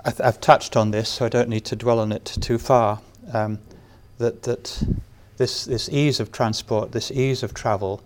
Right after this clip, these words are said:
uh, has, has made it possible to, I think it was the nineteen fifties or sixties, that many countries in the world dri-,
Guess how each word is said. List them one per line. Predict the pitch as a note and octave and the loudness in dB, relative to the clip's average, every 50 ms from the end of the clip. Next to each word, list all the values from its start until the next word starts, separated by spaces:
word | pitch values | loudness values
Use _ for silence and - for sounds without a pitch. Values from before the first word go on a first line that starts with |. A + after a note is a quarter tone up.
| - - - - - - - - - - - | -16 -20 -20 -20 -20 -20 -20 -20 -20 -12 -6
uh, | A2+ G#2+ G#2+ G#2+ G#2 - - - - - - - - - - - | -4 -2 -2 -2 -2 -4 -6 -10 -18 -20 -20 -20 -20 -20 -20 -10
has, | - - A2+ G#2+ - - - | -4 -2 -2 -2 -2 -6 -8
has | - A#2+ A#2 A2+ - - - - - - | -6 -4 -4 -4 -4 -8 -16 -18 -16 -8
made | - A#2+ B2+ A#2+ A#2 | -4 0 0 0 0
it | B2+ - | -2 0
possible | - - D3 - - - G#2+ A2+ G#2 G2+ G#2+ | 4 4 4 4 4 0 -2 -2 -2 -2 -2
to, | - - - A#2 A2 G#2 A2 A2 - | -6 -8 -6 -4 -4 -2 -4 -6 -8
I | A2+ | -10
think | - - C3 B2 - | -6 -6 -6 -6 -6
it | C3 | -6
was | - A#2 - | -8 -6 -4
the | B2+ | -2
nineteen | B2+ B2+ A#2 A#2 - B2+ A#2 | -2 -2 -2 -2 -4 -6 -6
fifties | - - C#3 - - - A#2+ G#2+ | -4 -4 -4 -2 -2 -2 -2 -2
or | A2+ G#2+ | -2 -4
sixties, | - - C3+ - - - - A2 F#2+ F#2+ - - - - - - - - - - - - - - - | -4 -4 -4 -4 -6 -6 -4 -4 -4 -4 -6 -10 -16 -20 -20 -20 -20 -20 -20 -20 -20 -20 -20 -10 -6
that | A2+ A2 - - - - - - - | -4 -4 -4 -6 -10 -14 -14 -14 -10
many | - A#2+ B2 B2 A2 G#2+ | -4 -2 0 0 0 -2
countries | - - A#2 A2+ - - A2 A#2 | -2 -2 -2 -2 -2 -6 -6 -4
in | A2 | -4
the | G#2+ G#2+ | -2 -2
world | A2 A2 G#2+ G#2+ G#2 | 0 0 0 0 -2
dri-, | - B2 A#2 A#2 | -2 0 0 0